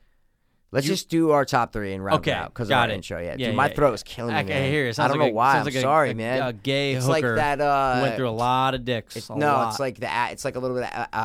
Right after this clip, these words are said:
Speaker 1: acid reflux that I stopped
Speaker 2: Yeah.
Speaker 1: taking Prozac, like, two weeks ago.
Speaker 2: Right, right,
Speaker 1: And
Speaker 2: right.
Speaker 1: "Can I be serious for, like, one second?"
Speaker 2: What are you talking about?
Speaker 1: Yeah, you're like, "Yeah, right,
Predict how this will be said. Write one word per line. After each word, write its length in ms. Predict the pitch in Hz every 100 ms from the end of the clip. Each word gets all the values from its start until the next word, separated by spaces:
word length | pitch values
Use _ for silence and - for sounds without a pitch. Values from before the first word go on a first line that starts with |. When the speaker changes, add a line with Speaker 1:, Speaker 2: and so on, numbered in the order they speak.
| 78
Speaker 1:
acid 260 | 120 -
reflux 500 | 113 113 101 90 -
that 180 | 95 98
I 160 | 69 104
stopped 200 | 120 113
Speaker 2:
Yeah. 40 |
Speaker 1:
taking 180 | 123 113
Prozac, 320 | 104 110 113 107
like, 140 | 98
two 120 | 113
weeks 200 | 107 -
ago. 120 | 127 120 147
Speaker 2:
Right, 80 | 117
right, 200 | 117 104
Speaker 1:
And 80 |
Speaker 2:
right. 200 | 107 101 - _
Speaker 1:
"Can 140 | - 180
I 100 | 247
be 100 | 240
serious 280 | 202 190
for, 60 | 147
like, 100 | 113
one 160 | 110 117
second?" 340 | 117 131 131 - - -
Speaker 2:
What 80 | 139
are 0 |
you 40 |
talking 200 | 160 175 113
about? 160 | 101 - - -
Speaker 1:
Yeah, 180 | - 98
you're 120 | 113 104
like, 160 | 101
"Yeah, 220 | 104 101 -
right, 220 | 104